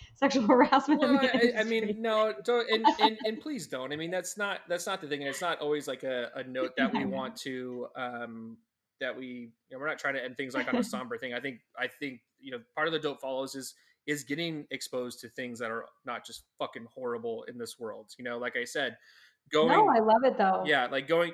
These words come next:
Speaker 2: going through her, her Instagram, saying her Instagram stories, I mean, it's just, like, it's just one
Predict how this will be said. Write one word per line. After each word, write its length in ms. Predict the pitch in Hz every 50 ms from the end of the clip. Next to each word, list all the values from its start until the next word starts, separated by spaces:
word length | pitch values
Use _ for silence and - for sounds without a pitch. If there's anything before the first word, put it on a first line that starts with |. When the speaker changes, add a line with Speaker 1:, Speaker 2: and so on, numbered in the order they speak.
| - -
Speaker 2:
going 240 | 165 170 175 165
through 180 | 170 170 160 147
her, 380 | 151 139 131 127 127 117 - _ - -
her 340 | 143 131 123 123 120 113 120 _ _ _ - 147
Instagram, 420 | 160 165 - 147 143 139 135 120
saying 200 | - 127 127 120
her 80 | 120 - 135
Instagram 380 | 139 - - 139 127 120 117
stories, 400 | - - 127 120 120 120 113 110
I 60 | 123 117
mean, 160 | 120 117 117
it's 200 | 120 - - -
just, 180 | - 123 - -
like, 200 | 110 104 104 _ _ -
it's 140 | 127 - -
just 180 | 131 - - _
one 500 | 120 123 139 139 135 131 127 123 123